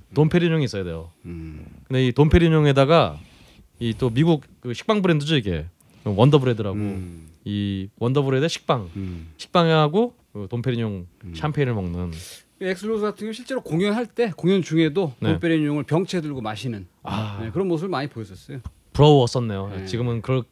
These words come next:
Speaker 1: 그럴 경제사적인
Speaker 2: 네.
Speaker 1: 정신인지 모르겠지만. 그 이제 또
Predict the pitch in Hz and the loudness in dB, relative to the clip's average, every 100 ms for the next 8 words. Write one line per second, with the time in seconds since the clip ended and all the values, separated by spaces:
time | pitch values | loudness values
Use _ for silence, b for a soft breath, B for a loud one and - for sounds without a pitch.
0 | - 131 139 131 - 123 123 123 120 117 | -8 0 2 0 -2 -6 -4 -2 0 0
1 | 107 123 104 95 - 87 87 b b b | 0 -2 -2 -4 -2 -2 -4 b b b
2 | b b b 175 165 170 165 139 90 | b b b 4 6 6 6 6 4